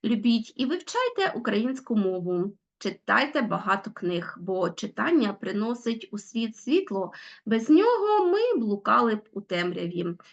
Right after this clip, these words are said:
Я бажаю вам хорошого дня, бережіть себе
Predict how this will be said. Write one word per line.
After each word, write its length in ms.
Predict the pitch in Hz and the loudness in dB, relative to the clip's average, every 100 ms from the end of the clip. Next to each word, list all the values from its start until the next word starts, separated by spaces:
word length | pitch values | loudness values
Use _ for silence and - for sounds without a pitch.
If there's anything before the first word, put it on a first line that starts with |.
| _ | _
Я 380 | - 196 202 196 | -8 0 4 4
бажаю 560 | 202 185 - 180 180 180 | 2 -2 -2 -2 -2 -4
вам 360 | 180 180 175 - | -4 -2 -4 -6
хорошого 520 | - 190 208 233 240 | -8 -8 -8 -6 -4
дня, 380 | 247 269 339 381 403 _ | -2 0 2 0 -4 _
бережіть 580 | 214 214 202 208 190 190 | -2 2 2 0 -4 -8
себе 540 | - 196 208 262 359 | -6 -4 0 0 -2